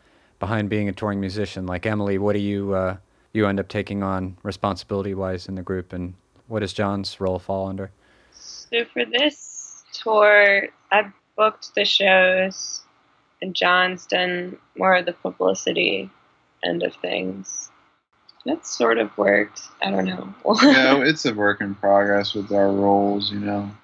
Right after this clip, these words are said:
Speaker 3: booking the shows. And, I mean, I've done a lot of driving and stuff.
Speaker 2: Oh, yeah, John does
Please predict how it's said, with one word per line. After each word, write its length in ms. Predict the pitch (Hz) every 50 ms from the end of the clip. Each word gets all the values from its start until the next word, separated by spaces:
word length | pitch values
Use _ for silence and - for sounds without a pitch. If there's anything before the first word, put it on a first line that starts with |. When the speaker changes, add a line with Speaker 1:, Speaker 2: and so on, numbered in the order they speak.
| _ _ -
Speaker 3:
booking 320 | 113 110 - 107 104 101
the 60 | 101 -
shows. 600 | - - 101 98 98 98 98 101 98 98 98 92
And, 140 | 87 85 - - -
I 60 | - 104
mean, 140 | 107 107 101
I've 260 | 87 120 131 139 147
done 160 | 160 156 143
a 60 | 131 123
lot 160 | 120 113 107
of 160 | 107 98 95
driving 560 | 95 95 95 98 98 98 98 98 98 98 98
and 120 | 98 98 -
stuff. 400 | - - 98 98 98 98 - 190
Speaker 2:
Oh, 60 | 190
yeah, 280 | 180 170 170 170 - -
John 340 | - - - 208 202 196 208
does 340 | 214 208 202 - - - -